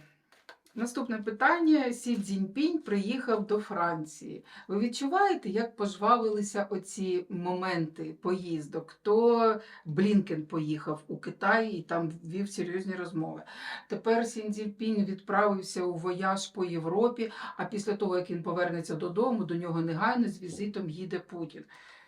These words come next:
Катаються по світу можновладці. Запитаємо, про що буде йти розмова у Франції між, е, Макроном і Сі Цзіньпіном, про що йдеться. Чому? Що за розмови? Ага,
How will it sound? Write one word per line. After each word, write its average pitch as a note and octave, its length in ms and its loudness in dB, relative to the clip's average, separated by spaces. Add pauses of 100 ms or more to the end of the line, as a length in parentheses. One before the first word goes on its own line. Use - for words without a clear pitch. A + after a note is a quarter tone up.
(500)
Катаються A3 600 6
по F#3 140 -6
світу C#4+ 480 -4
можновладці. B3+ 1080 0
Запитаємо, A3 800 -2
про E3 180 -8
що A#3+ 300 -2
буде G3+ 260 -2
йти G#3+ 380 -4
розмова F#3+ 720 -2 (420)
у G3+ 80 -4
Франції G3+ 920 -2
між, F3 460 -6
е, E3+ 220 0
Макроном G3+ 640 0
і F#3 60 -10
Сі - 140 -12
Цзіньпіном, F3+ 720 -6
про E3 200 -10
що G3+ 220 -6
йдеться. E3 600 -6 (320)
Чому? A#3 440 0 (720)
Що A#3 240 -4
за G#3 140 0
розмови? E3+ 520 -4 (340)
Ага, E3+ 340 0